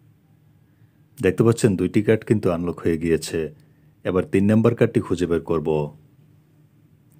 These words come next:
ভিডিওটি ভালো লাগলে অবশ্যই একটি লাইক দিবেন এবং কমেন্ট করে জানিয়ে দিন ভিডিওটি কেমন লেগেছে আপনাদের কাছে। ব্লকচেইনে ক্লিক করে দিব। এবার তিন নাম্বার কার্ডটি আমি খুঁজে বের করছি। এটি হচ্ছে তিন নাম্বার কার্ড।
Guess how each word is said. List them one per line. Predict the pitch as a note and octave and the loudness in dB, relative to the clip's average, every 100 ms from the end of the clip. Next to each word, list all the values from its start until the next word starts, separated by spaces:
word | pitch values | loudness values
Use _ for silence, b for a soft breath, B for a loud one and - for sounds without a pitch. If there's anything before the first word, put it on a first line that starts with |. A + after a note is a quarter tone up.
| _ _ _ - | _ _ _ -6
ভিডিওটি | G2+ A2 A2+ | 4 4 4
ভালো | F#2 D#2 | 0 2
লাগলে | G2+ G#2+ G2 | 2 4 4
অবশ্যই | E2+ G2 - A2+ | 2 2 2 2
একটি | - | 2
লাইক | F2 E2 | 0 0
দিবেন | D#2+ E2 D#2+ D#2 | -2 -2 -2 -4
এবং | E2 E2+ | -4 -4
কমেন্ট | F2 F#2 F#2 | -2 -2 2
করে | A2 F#2+ | 2 2
জানিয়ে | F2+ F#2 G2+ | 0 2 4
দিন | G#2+ F#2 | 4 2
ভিডিওটি | E2+ F2 - | -2 -4 -4
কেমন | D2+ E2+ F2+ | -6 -4 -2
লেগেছে | G2+ G#2 - | 0 0 -2
আপনাদের | E2 F2 D#2+ | -6 -6 -6
কাছে। | D2+ D#2 - D#2+ D2 - b b b b b - | -4 -6 -6 -8 -10 -12 b b b b b -4
ব্লকচেইনে | F#2 F#2 - B2 A#2 | 0 0 2 0 2
ক্লিক | A2+ F2+ | 0 -4
করে | - E2 | -2 -4
দিব। | D#2 D#2+ D#2 D2+ D2+ _ _ _ _ _ b b b b b b b _ - | -2 -4 -4 -4 -8 _ _ _ _ _ b b b b b b b _ -4
এবার | F#2 F2 | -2 0
তিন | - G2 | 0 0
নাম্বার | G2+ G#2 A2+ | 2 2 2
কার্ডটি | A2+ G#2+ A2+ | 0 2 2
আমি | G#2+ | 2
খুঁজে | - E2+ E2+ | -2 -4 -2
বের | E2+ | -4
করছি। | D#2 D#2+ - F2 D#2 D2 - _ _ _ _ _ _ _ _ _ _ _ _ _ _ _ _ _ _ _ _ _ _ _ _ _ _ _ _ _ | -2 -6 -4 -6 -6 -6 -16 _ _ _ _ _ _ _ _ _ _ _ _ _ _ _ _ _ _ _ _ _ _ _ _ _ _ _ _ _
এটি | F#2+ A2 | -2 2
হচ্ছে | A2+ - | 0 0
তিন | - F#2 | 0 0
নাম্বার | F2 E2+ E2+ | 0 0 -2
কার্ড। | - E2 D#2 | -2 -2 -4